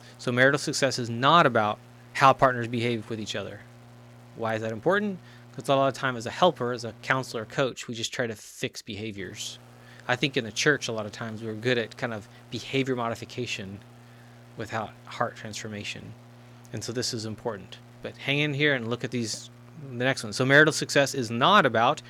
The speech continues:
training people to communicate effectively. And what's the answer? Well, it's similar. It's about restoring and creating an emotional bond that helps couples communicate well,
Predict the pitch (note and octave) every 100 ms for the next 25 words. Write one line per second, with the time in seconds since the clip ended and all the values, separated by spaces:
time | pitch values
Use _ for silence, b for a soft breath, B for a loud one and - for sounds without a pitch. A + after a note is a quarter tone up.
0 | B - F#2+ G#2 G#2+ B2 C#3+ D#3 - B3
1 | A3+ B2 G#2 A#2+ G#2+ G#2 F2+ E2+ - -
2 | - B B B B B B B - A#2+
3 | B2+ B2+ A#2+ B2 - D3 F3 - F#2 -
4 | B2 G#2+ G#2+ - - - - - - -
5 | F#3 E3 F2+ - B B B B2 C3+ C3
6 | B2+ - C3 - - C3+ D3 D#3+ D#3 C#3
7 | A#2+ C3 C3+ A#2+ A#2 - F3 D3+ A#2 G2+
8 | A2+ B2 - - A#2+ B2 - - B2+ B2+
9 | - B2 B2+ F3 - A2 G#2 B2+